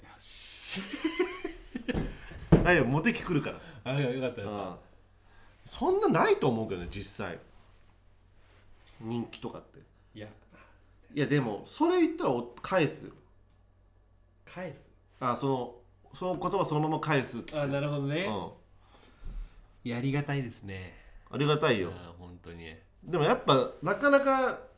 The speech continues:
Speaker 2: 今もう人と集まることがないからさ、
Speaker 1: うん。
Speaker 2: そういうの実感しにくいよね。
Speaker 1: 確かに。確かに。
Speaker 2: だ-、早く、また延長されちゃったからさ、
Speaker 1: うん。
Speaker 2: 俺そろそろやっぱ飲みに行きたいのよ。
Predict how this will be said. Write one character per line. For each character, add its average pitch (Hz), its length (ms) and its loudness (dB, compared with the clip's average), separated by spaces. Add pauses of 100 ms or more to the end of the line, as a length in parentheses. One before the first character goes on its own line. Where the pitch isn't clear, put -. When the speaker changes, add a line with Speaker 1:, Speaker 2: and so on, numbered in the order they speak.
Speaker 2:
今 233 200 2
も 131 160 2
う - 20 -4
人 - 180 0
と 220 220 8
集 262 60 2
ま 262 100 10
る 226 80 6
こ 156 100 0
と 127 60 0
が 110 100 0
な 117 140 0
い - 60 -4
か 98 60 -6
ら 92 40 -8
さ、 104 100 -6
Speaker 1:
う 101 40 -4
ん。 - 20 -4
Speaker 2:
そ 214 220 6
う 277 60 8
い 269 60 6
う 214 40 4
の 131 120 4
実 - 220 -4
感 196 180 0
し 196 140 -2
に 190 100 0
く 190 120 -6
い 156 40 -2
よ 104 100 -4
ね。 92 180 -16 (100)
Speaker 1:
確 - 240 -6
か 117 60 -6
に。 107 200 -10 (1200)
確 - 240 -4
か 135 40 -8
に。 98 120 -10 (760)
Speaker 2:
だ-、 117 80 -6
早 214 340 -6
く、 127 640 0
ま 143 240 2
た 269 160 6
延 277 180 6
長 269 160 4
さ 247 120 2
れ 240 40 4
ち 240 80 2
ゃ 240 40 -2
っ 240 60 -8
た 220 100 -4
か 160 100 0
ら 104 100 -2
さ、 98 280 -6
Speaker 1:
う - 40 -8
ん。 101 160 -10 (540)
Speaker 2:
俺 214 100 0
そ - 160 -2
ろ 415 140 4
そ - 100 2
ろ 156 80 4
や 151 60 2
っ - 20 -6
ぱ 117 180 0
飲 170 160 2
み 311 120 6
に 147 100 4
行 - 60 -4
き - 80 -12
た 120 80 -2
い - 20 -8
の 92 80 -10
よ。 - 60 -16